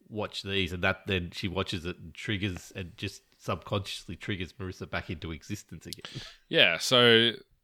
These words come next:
Speaker 2: that's, that's fine, but it just makes me think, like, how is she not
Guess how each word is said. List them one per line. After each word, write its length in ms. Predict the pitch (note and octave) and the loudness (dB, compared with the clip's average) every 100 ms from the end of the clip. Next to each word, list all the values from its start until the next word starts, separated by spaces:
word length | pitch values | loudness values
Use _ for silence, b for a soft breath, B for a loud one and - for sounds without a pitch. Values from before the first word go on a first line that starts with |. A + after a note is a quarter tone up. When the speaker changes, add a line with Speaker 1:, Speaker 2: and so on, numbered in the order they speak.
| _ | _
Speaker 2:
that's, 540 | A2 B2 C3+ - - - | 2 6 6 2 -6 -2
that's 220 | C3+ A#2+ | 0 0
fine, 680 | - - A2 A2 G#2+ G2 F#2+ - G#2 | 0 4 6 8 6 4 -2 -12 -2
but 240 | G#2 F#2+ | 2 2
it 160 | F#2+ G2+ | 2 -4
just 180 | A#2 - | -4 0
makes 240 | A#2 - | 0 0
me 60 | G2 | -6
think, 300 | - G2+ G#2 | -4 -4 -2
like, 140 | F#2+ - - - | -4 -6 -18 -8
how 340 | - A2+ A#2 | 2 6 6
is 80 | A#2+ | 4
she 400 | - A2+ G2 G2 | 2 2 0 -2
not 220 | G2 F#2+ | -2 -2